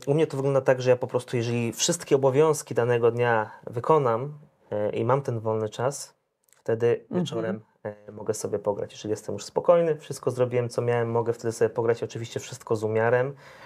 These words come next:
Speaker 1: e, trzeba robić, e, no i oczywiście trzeba, e, też uważać, z kim, powiedzmy, się
Speaker 2: Mhm.
Speaker 1: gra, bo nigdy nie wiadomo, kto jest po drugiej stronie,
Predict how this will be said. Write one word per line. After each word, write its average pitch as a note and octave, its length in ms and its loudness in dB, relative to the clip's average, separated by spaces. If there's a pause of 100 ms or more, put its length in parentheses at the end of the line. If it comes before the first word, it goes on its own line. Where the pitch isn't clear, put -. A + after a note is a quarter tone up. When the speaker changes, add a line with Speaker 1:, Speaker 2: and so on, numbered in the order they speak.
(640)
Speaker 1:
e, G#2 1300 -2
trzeba - 320 0
robić, B2 520 0
e, - 40 -4 (340)
no A2 140 0
i A2+ 200 0
oczywiście A2+ 440 -4
trzeba, G#2+ 500 0 (340)
e, G2+ 40 -6
też - 240 -6
uważać, G#2 320 0 (280)
z - 260 -18 (480)
kim, A#2 400 -4
powiedzmy, A2+ 380 -2
się - 120 -6
Speaker 2:
Mhm. D#3+ 80 -2
Speaker 1:
gra, A2 120 -4
bo A2+ 100 0
nigdy A2+ 200 -2
nie A2+ 80 0
wiadomo, A2 340 2
kto - 160 0
jest A2 160 0
po A2+ 80 -2
drugiej A2 260 -2
stronie, A2 440 0